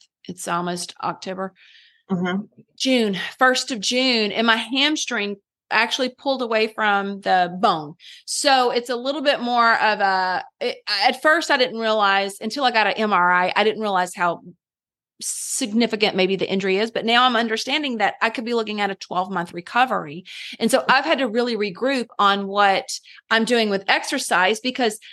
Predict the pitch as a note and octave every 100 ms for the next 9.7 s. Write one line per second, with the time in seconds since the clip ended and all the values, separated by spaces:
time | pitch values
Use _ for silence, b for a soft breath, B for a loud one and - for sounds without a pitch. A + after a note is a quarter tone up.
0 | B _ - A#3+ - B3+ D#4+ F#4 G3 F3+
1 | G#3+ F#3+ F#3 A#3 b b _ A3+ A3 A#3
2 | A3+ A#3 G#3 A3 G3+ F#3+ F#3+ G#3+ B3 D#4
3 | E4 D4+ - G3 F3+ D3 C#3+ G#3+ G3+ G3+
4 | F#3 F3+ F3+ F#3 C#3 - G3+ C4 C#4 C#4+
5 | C4+ C4 C4 C4 C4 B3+ A3 A#3+ A3 A3+
6 | - - D#4 D4 C4+ C4+ B3 G#3+ A#3 A#3
7 | B3+ C4 C4 B3+ B3 A3 G3 B3+ C4+ A3+
8 | A3+ G#3+ - - A#3+ A#3+ A3+ A#3+ A#3 A3
9 | G3+ G3+ G3 G#3 A3 G3+ F#3